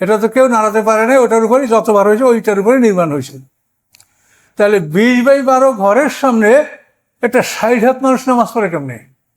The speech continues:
সে যদি ঘরের সামনে দাঁড়ায়, তো ঘরটা থাকবে তার হাঁটুর নিচে। তাহলে এই কথাগুলি কোরআনে থাকার পরেও আপনার আদম আলাইহিস সালাম ষাট হাত, মুসলমান সেটা মানে না। এখন আপনারা চিৎকার করে বলেন, "উনি হাদিস মানে না,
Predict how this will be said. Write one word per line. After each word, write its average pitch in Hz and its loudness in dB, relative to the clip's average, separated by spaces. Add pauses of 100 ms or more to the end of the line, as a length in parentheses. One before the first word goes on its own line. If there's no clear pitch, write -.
(540)
সে 185 0
যদি 226 2
ঘরের 208 2
সামনে 247 0
দাঁড়ায়, 247 2
তো 254 0
ঘরটা 214 0
থাকবে 247 -2
তার 240 2
হাঁটুর 220 -2
নিচে। 143 -6 (2000)
তাহলে 233 0
এই 247 0
কথাগুলি 269 0
কোরআনে 254 2
থাকার 262 0
পরেও 220 2 (380)
আপনার 254 0
আদম 226 0
আলাইহিস 233 2
সালাম 226 0
ষাট 233 -2
হাত, 277 2
মুসলমান 220 -2
সেটা 233 0
মানে 220 0
না। 269 0
এখন 226 0
আপনারা 208 0
চিৎকার 247 -2
করে 226 0
বলেন, 277 2
"উনি 240 4
হাদিস 214 -2
মানে 202 -2
না, 185 -2